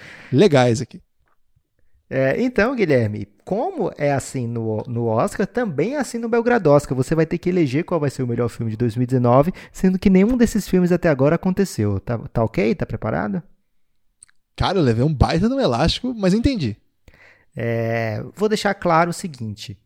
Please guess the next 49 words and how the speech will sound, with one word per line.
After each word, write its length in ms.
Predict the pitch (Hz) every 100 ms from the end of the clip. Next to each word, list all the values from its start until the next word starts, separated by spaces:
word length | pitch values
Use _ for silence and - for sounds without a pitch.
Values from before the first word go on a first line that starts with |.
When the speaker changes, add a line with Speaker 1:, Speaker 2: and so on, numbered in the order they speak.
| _ _ -
Speaker 2:
Playoffs 680 | 233 220 135 160 170 139
da 120 | 127
N 160 | 120 104
B 420 | 101 117 127 101
A 120 | - - -
é 120 | 160
um 80 | 156
filme 400 | - 143 156 156
que 520 | - 151 156 156 -
vai 140 | - 147
ficar 180 | - 143
de 100 | 151
fora 360 | - 120 120
dessa 180 | 117 -
premiação 540 | 123 120 120 - 120
porque 260 | - 147 156
ele 80 | 151
é 40 |
muito 260 | 147 147 180
injusto. 520 | 147 117 98 - - _ _ _ _ _ _
Porque 300 | - 110 135
nada 260 | 131 190 185
é 40 |
melhor 200 | 143 123
do 80 | 117
que 60 | 123
um 60 |
playoff 280 | 110 110 110
da 120 | -
N 100 | 110
B 160 | 101 95
A, 40 |
Guilherme. 340 | 92 95 95 92 - _ 120
Não 60 |
sei 140 | - 117
se 80 |
você 60 | 127
vai 100 | 123 156
Speaker 1:
Ó, 80 |
Speaker 2:
concordar, 320 | 135 151 135 143
Speaker 1:
é, 40 |
é 20 |
o 140 | 135 135
Speaker 2:
né? 60 |
Speaker 1:
chamado 440 | - 147 156 165 -
hors 200 | 185 220
concours. 360 | 214 143 - 92 - _ -
Speaker 2:
É, 220 | - 98 -
verdade. 420 | 101 - -